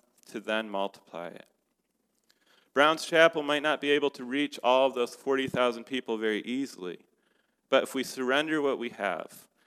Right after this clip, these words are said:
if we stand back and let Jesus move, then he can do things through our church that we can't even begin to imagine. The bottom line this morning is that God can restore us and our community just as he did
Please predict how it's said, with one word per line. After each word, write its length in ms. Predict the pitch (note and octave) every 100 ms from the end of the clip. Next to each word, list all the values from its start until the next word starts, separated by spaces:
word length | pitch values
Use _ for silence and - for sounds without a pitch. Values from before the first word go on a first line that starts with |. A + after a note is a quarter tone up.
| _
if 120 | A#2+
we 100 | C3
stand 480 | A#2+ - D3 E3+ E3+
back 280 | C3+ A#2+ A#2+
and 140 | A#2
let 200 | A#2 C#3
Jesus 420 | - C#3+ C3 B2 -
move, 440 | G#2+ F#2+ F2 - _ _ _ -
then 120 | A#2+
he 180 | C3+ E3
can 180 | D#3
do 220 | B2 C3+ D#3
things 380 | D3 B2 A#2
through 260 | - C3 C3
our 140 | A#2+
church 400 | A#2+ - C3 C#3+
that 100 | -
we 140 | - B2+
can't 260 | - C3
even 220 | A#2+ A2+ G#2
begin 480 | G2 - B2 B2 A2+ _
to 160 | - -
imagine. 580 | G2 G2 G2 F2+ E2+ E2 E2 _ _ _ _ _ _ _ _ _
The 80 | A#2+
bottom 320 | C#3+ D#3 D#3
line 220 | D3+ D3+
this 180 | C#3+ -
morning 280 | C3 C3 A#2+
is 100 | A#2
that 220 | B2 -
God 340 | B2 C#3 D3+
can 160 | - C3+
restore 560 | A#2+ - - B2+ C#3+
us 360 | C3+ C#3 C3 - _ _ _
and 240 | A#2+ D3
our 140 | - D3
community 640 | C3 B2+ A#2 G#2 F#2+ F#2 _ _ _ _
just 440 | A#2 B2 C#3 -
as 140 | A2+ -
he 100 | G#2
did 360 | G#2 G#2+ A2